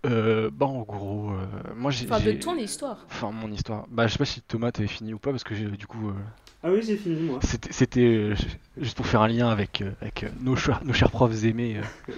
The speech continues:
Speaker 3: <laughs>
Speaker 1: Après, je dis ça, mes deux parents sont profs, et donc, euh,
Speaker 3: La mienne
Speaker 1: c'est,
Speaker 3: aussi.
Speaker 1: c'est, c'est, euh, c'est absolument pas, euh, not all prof, comme on dit. <laughs>
Speaker 3: <laughs>
Speaker 1: Euh... donc, euh, ouais, j'ai commencé, euh, à m'in-,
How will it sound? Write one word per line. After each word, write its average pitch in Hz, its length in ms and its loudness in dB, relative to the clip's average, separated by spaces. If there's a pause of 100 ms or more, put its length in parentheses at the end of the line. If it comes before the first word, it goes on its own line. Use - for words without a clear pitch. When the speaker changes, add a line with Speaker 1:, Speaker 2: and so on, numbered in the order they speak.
Speaker 3:
<laughs> - 120 -14
Speaker 1:
Après, - 160 0
je 113 60 0
dis 113 40 -2
ça, 135 100 8
mes 117 100 6
deux 127 120 6
parents 117 180 4
sont 117 140 -6
profs, - 280 0
et 101 60 -2
donc, 104 220 -6
euh, 98 80 -4 (880)
Speaker 3:
La 139 120 0
mienne 139 100 0
Speaker 1:
c'est, 135 140 2
Speaker 3:
aussi. 127 240 -4 (280)
Speaker 1:
c'est, - 340 -6
c'est, 101 300 4
euh, 98 100 6
c'est - 140 0
absolument 98 300 -4
pas, 101 320 4
euh, 95 40 -4 (640)
not 120 200 6 (120)
all 131 160 8
prof, - 300 6
comme 117 140 0
on 113 40 -6
dit. 123 220 -4
<laughs> - 40 -6 (360)
Speaker 3:
<laughs> 175 80 4 (2750)
Speaker 1:
Euh... 101 300 2 (1700)
donc, 113 280 -4
euh, 110 60 2
ouais, 147 160 4
j'ai 107 160 -2
commencé, 107 500 0
euh, 104 400 4
à 101 60 0
m'in-, 101 160 -4